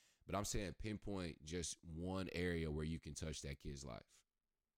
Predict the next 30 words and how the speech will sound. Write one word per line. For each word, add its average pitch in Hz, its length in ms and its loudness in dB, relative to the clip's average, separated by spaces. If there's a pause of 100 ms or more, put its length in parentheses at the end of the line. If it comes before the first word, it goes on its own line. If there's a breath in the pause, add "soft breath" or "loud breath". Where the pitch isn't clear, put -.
(460)
whether 87 260 2
it 80 100 2
be 82 340 2 (580)
before 87 320 0
practice, 76 520 0
whether 80 240 2
it 78 100 0
be 76 180 -2 (100)
after 82 260 -2
practice, 78 600 0 (260 loud breath)
whether 82 260 2
it 82 100 2
be 85 120 4
that 82 200 2
one 87 200 2
segment 82 420 0
where 78 80 2
you 80 140 2
know 82 160 2
this 78 160 0
kid 85 180 0
always 78 320 2
slacks. 78 440 -2
Like, 73 140 -4 (280 soft breath)
find 104 480 4
that 92 160 4
kid 85 320 4
in 80 80 2
that 78 160 0
moment 78 400 0